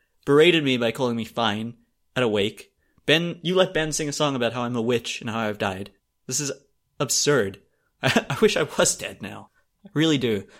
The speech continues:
To have to sit through this, to have to listen to this, worse than death. Also, M-, Matthew didn't birth me. I don't know why anyone let that make its way in. And I didn't kill a small nurse as a cannibal. I wasn't a baker,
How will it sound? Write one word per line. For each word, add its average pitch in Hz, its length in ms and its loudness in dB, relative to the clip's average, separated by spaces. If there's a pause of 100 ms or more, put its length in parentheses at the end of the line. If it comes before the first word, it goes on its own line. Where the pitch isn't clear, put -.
(280)
To - 80 -6
have 131 60 0
to 139 80 -6
sit 180 220 2
through 175 160 0
this, 165 420 -2 (540)
to - 80 -10
have 127 60 -6
to 139 60 -4
listen 147 200 -2
to 143 60 2
this, 180 400 -2 (580)
worse 135 240 4
than 110 100 -6
death. - 220 -8 (480)
Also, 175 300 2
M-, 131 340 -8
Matthew 151 400 2
didn't 135 320 0
birth 120 320 0
me. 98 220 -6
I 110 80 -4
don't 127 100 -2
know 131 80 0
why 120 160 2
anyone 117 220 -2
let 107 140 -4
that 101 140 -2
make 104 180 -8
its - 300 -14
way 98 120 -6
in. 101 100 -10
And 117 80 -4
I 127 80 6
didn't 143 200 -2
kill 127 180 -2
a 113 40 0
small 110 220 -4
nurse 101 320 -6
as 104 80 -8
a 98 40 -12
cannibal. 101 520 -10 (240)
I - 60 -4
wasn't 147 220 0
a 123 40 -2
baker, 117 480 0